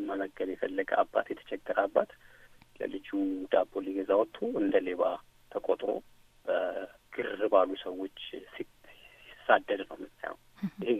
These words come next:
ግልጽ የሆነው ፊት ለፊት ለሚታየው እንትን ነው። ምናልባት ያንን ስትመለከችው ሊያሳዝን ይችል ይሆናል፣ ግን ከጀርባ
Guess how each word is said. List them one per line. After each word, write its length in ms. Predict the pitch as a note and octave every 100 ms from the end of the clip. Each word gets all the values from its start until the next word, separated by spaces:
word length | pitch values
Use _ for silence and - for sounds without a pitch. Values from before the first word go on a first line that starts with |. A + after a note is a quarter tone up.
| -
ግልጽ 280 | A2 G#2+ -
የሆነው 320 | G2 F2 F2+
ፊት 160 | - G2
ለፊት 260 | F#2 - -
ለሚታየው 540 | F#2 F#2 - F#2+ G2+
እንትን 220 | G2+ - -
ነው። 120 | - - - _
ምናልባት 400 | - G#2 G2 F#2+
ያንን 300 | G2+ F#2+ G2+ G2+
ስትመለከችው 760 | - - - G2 G2 - G#2+ -
ሊያሳዝን 520 | A2+ G#2+ A2 - A2
ይችል 220 | G#2+ G#2+
ይሆናል፣ 280 | F#2+ F2+ F#2
ግን 180 | G2 C#3 D4 - - _ _ _ - -
ከጀርባ 360 | A#2+ C3 A#2+